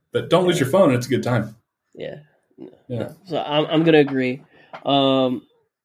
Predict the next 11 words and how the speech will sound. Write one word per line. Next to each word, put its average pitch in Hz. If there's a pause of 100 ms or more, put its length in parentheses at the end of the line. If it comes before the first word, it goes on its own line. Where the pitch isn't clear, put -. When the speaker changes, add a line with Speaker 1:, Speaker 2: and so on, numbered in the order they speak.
(720)
Speaker 2:
so 156
this 170
Speaker 1:
Number 202
Speaker 2:
one, 180
Speaker 1:
two. - (440)
Speaker 2:
yeah, 131
number 135
two, 131 (480)
uh, 127 (220)
the 143
Beast, 147